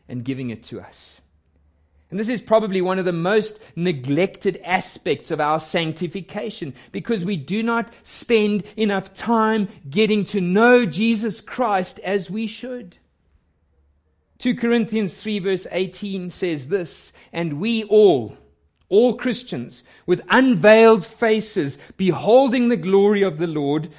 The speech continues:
are being transformed into the same image from one degree of glory to another.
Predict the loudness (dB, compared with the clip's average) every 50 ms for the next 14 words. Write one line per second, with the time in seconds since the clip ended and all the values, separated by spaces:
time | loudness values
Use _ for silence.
0 | -20 -16 -2 2 4 4 4 4 2 -2 0 2 4 4 4 4 2 0 -2 -2
1 | -2 0 2 2 2 0 -2 -6 -12 -10 -2 2 4 4 4 4 4 2 2 0
2 | -2 -2 -6 -12 -20 -20 _ _ -2 0 0 0 -2 -4 -4 -4 -4 -4 -6 -6
3 | -4 0 0 2 2 0 0 0 0 2 2 2 2 0 -2 -4 -4 -8 -12 -14
4 | -14 -16 _ _ _ _ _ _ _ -2 -2 -2 0 2 2 4 4 4 2 2
5 | 0 -4 -6 -4 -4 0 2 2 2 2 0 -4 0 4 4 4 4 4 0 -4
6 | -6 -6 -4 -4 -2 -2 -4 -4 -6 -6 -8 -10 -14 -20